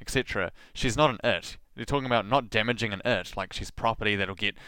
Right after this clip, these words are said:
chipped or, you know, sort of get, like, a, a loose bit or maybe a bit'll break off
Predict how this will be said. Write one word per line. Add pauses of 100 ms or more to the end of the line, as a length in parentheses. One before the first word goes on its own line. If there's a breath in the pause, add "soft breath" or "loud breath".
(120)
chipped
or,
you
know,
sort
of
get,
like,
a, (320 loud breath)
a
loose
bit
or
maybe
a
bit'll
break
off